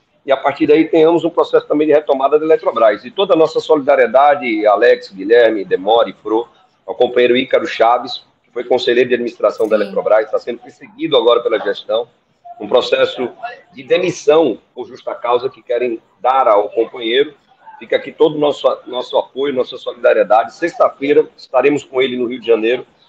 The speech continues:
Speaker 1: num ato grande que será feito contra as perseguições de dirigentes sindicais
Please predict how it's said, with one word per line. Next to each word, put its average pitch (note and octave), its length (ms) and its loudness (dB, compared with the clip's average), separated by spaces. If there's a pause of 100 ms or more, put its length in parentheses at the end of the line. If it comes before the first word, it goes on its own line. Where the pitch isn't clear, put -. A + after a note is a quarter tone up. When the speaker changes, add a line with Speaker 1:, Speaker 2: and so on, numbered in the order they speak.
(220)
Speaker 1:
num A2+ 140 0
ato C3 280 -2
grande B2 340 2
que - 100 -20
será A#2 260 2
feito B2 380 -8
contra D#3+ 320 2
as - 40 -8
perseguições B2+ 760 -6 (420)
de G2+ 120 -20
dirigentes B2 420 -4
sindicais A2+ 580 -2